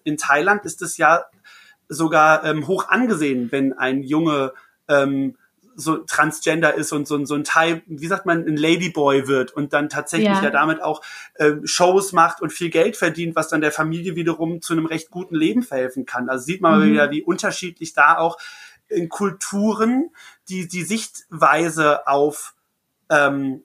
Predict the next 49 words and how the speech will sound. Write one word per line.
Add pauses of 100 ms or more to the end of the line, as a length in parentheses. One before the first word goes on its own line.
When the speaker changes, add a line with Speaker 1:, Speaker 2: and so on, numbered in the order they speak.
(140)
Speaker 1:
andere
sexuelle
Orientierungen
ist,
ne?
Und
da,
wie
spannend,
dass
du
tatsächlich
und
wie
schön
auch, (280)
weil
du
so
groß
geworden
bist,
dass
du
dieses, (420)
ähm,
die,
auf
diese
Idee
gar
nicht
gekommen
wärst,
dass
der
Selbstfindungsprozess
ein
anderer
ist.
Und
das
würde
ich
mir
ja
für
alle
wünschen.